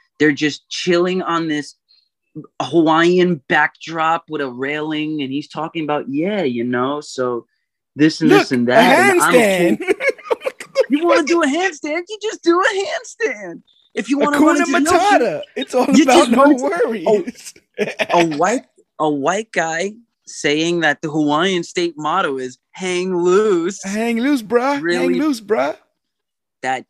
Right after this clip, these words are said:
Speaker 1: and he, and he has the cliche long blonde hair. I was surprised he didn't
Speaker 2: Yeah.
Speaker 1: have the turtle necklace.
Speaker 2: <laughs>
Speaker 1: The coral
Speaker 2: The
Speaker 1: necklace?
Speaker 2: puka, puka shells.
Speaker 1: The puka shells.
Speaker 2: <laughs> Yeah,
Speaker 1: I'm
Speaker 2: around his
Speaker 1: surprised
Speaker 2: neck.
Speaker 1: he didn't have the puka shells necklace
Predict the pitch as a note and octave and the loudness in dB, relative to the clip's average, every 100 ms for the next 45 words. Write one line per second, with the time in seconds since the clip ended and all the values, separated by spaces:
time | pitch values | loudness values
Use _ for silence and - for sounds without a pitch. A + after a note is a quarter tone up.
0 | - D3+ D#3+ D#3 D#3+ E3+ F3+ F3+ D#3 D#3+ | -8 -4 -4 -4 -2 -2 0 -2 -2 -8
1 | - D#3+ F3+ F#3 - F3 E3+ D#3 D#3 E3 | -6 -4 -4 -4 -2 0 2 0 0 0
2 | E3 D3+ E3 D#3+ E3 D#3+ D#3 F3 F3+ G3 | 0 -2 0 0 -2 -4 -4 -4 -4 -12
3 | - G3 A#3 G#3 F3+ G3+ G3+ F3 E3+ C#3+ | -10 -8 -8 -6 -8 -6 -6 -8 -10 -8
4 | E3+ F#3+ F#3 F3+ - C3+ A#2+ - _ _ | -4 -4 -2 -4 -4 -6 -8 -12 _ _
5 | _ _ _ - - - D#3 F#3+ A3 A3 | _ _ _ -12 -2 0 2 4 4 4
6 | A#3 A#3 C#4+ C#4+ C4 - - - D4 D4+ | 2 2 0 0 -4 -6 -12 -4 -2 -2
7 | - C#4 C4+ C4 F#3+ C#4+ C#4 - B3 C4+ | 0 2 4 2 4 2 0 -2 0 0
8 | C#4 A#3 C4 B3 A#3+ B3+ B3 B3 B3+ B3 | 2 0 2 2 2 0 2 2 2 0
9 | B3 B3+ B3 G#3 F#3 B3+ B3+ A#3 A#3+ A3+ | -4 -4 -4 -4 -6 -6 -6 -6 -2 -2
10 | A3+ C4+ - F3+ | -2 -6 -2 -4